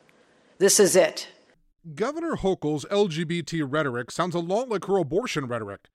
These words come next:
Speaker 2: On both issues, the governor sees herself as a national leader, raising a beacon of light to inspire others to fight for justice.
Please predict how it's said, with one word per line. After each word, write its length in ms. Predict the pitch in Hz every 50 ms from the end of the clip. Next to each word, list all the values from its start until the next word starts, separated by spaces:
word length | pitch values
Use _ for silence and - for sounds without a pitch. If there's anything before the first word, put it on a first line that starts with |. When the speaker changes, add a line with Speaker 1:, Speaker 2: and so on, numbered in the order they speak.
| _ _ _ _ -
Speaker 2:
On 120 | 185 185 165
both 300 | 135 185 254 285 - 262
issues, 380 | 208 151 - - 143 143 120
the 100 | 160 175
governor 380 | 151 151 180 220 262 277 262 214
sees 300 | - - 220 220 185 -
herself 460 | 202 196 - - 180 147 143 135 -
as 140 | 175 156 175
a 120 | 180 170
national 680 | 170 170 170 196 226 254 269 - - 233 226 208 196
leader, 360 | 180 180 214 233 160 131 101 92 _ _ _ _ _ _ -
raising 360 | 117 143 156 151 170 180 175
a 60 | 165
beacon 340 | 131 - 214 233 - 226 185
of 100 | 170 139
light 340 | 151 175 190 175 160 151 127
to 100 | - 156
inspire 480 | 165 156 - - - 180 175 160 165 165 -
others 380 | - 233 180 147 131 135 131 -
to 100 | 208 180
fight 260 | - - 131 135 -
for 100 | - 170
justice. 680 | 151 117 143 185 - - - - 104 87 - - - -